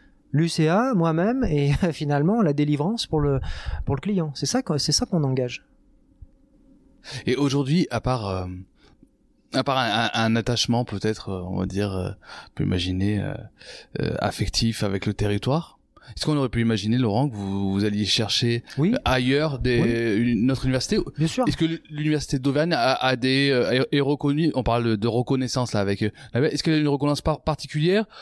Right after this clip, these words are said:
Speaker 2: Pour, pourquoi cette tour-, cette tournée vers la, l'université d'Auvergne ?
Speaker 1: Alors, ce qui m-, ce qui m'intéresse, euh, aussi dans Polytech,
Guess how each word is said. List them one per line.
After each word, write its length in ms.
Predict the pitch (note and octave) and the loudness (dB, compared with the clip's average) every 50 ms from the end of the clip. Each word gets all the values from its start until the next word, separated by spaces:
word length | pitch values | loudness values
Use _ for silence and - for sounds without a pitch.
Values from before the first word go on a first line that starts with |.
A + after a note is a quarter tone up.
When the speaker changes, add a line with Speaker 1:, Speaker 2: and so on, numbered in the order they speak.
| - - - _ | -20 -20 -10 _
Speaker 2:
Pour, 160 | - E3 C#3+ | -4 -4 -2
pourquoi 260 | - - D#3 - G3 F3+ | -2 -2 -2 0 0 0
cette 220 | - D3 - - | 0 -2 -2 0
tour-, 260 | D3 C#3+ C3+ B2+ B2 | 0 2 2 2 2
cette 220 | - - B2+ - - | 0 0 -2 -2 -2
tournée 360 | A#2+ A2 A#2+ B2+ C3+ C3+ C#3 | 0 2 2 2 2 2 2
vers 140 | A#2+ A#2+ A2 | 2 2 0
la, 140 | G2+ G2+ | 0 0
l'université 500 | G2+ G2 G#2 G#2+ G#2+ G#2+ G2+ - - A2+ | 0 0 0 2 2 2 0 -2 -2 -2
d'Auvergne ? 420 | G#2+ G#2+ G#2+ G2 G2+ G2+ G2+ G2 - - | 0 0 0 0 0 0 0 -2 -2 -2
Speaker 1:
Alors, 260 | D3+ D#3 C#3+ B2+ - | 0 0 0 0 -2
ce 80 | - - | -2 -2
qui 120 | - F#3+ | 0 0
m-, 80 | F#3+ F#3+ - | 0 0 -2
ce 120 | E3 - - | -4 -2 0
qui 120 | - F3 | 2 4
m'intéresse, 720 | F#3 G#3 G3+ - F#3+ F3+ E3+ F3 E3 D3+ - - - - - - | 4 4 4 2 0 0 2 0 0 0 -2 -6 -6 -10 -6 -2
euh, 640 | C3 A#2+ A#2 A2+ A2 A2 G#2+ G#2+ G#2 G#2 G#2 G#2+ A2 - - _ - | 0 0 0 0 0 -2 -2 -4 -4 -4 -6 -6 -8 -10 -8 _ 0
aussi 400 | F3 F3 D#3 - - F3+ F3+ D3+ | 0 0 0 0 0 0 0 2
dans 640 | B2+ A#2+ A2+ A2 A2 G#2+ G#2 G#2 G2 G2 G2+ G2 - - - | 2 0 0 -2 -4 -4 -6 -8 -8 -8 -10 -10 -12 -10 -6
Polytech, 580 | - B2 A#2 A2+ - F#3 A3+ - - - - | -2 -2 -2 0 0 -2 -2 -2 -6 -14 -20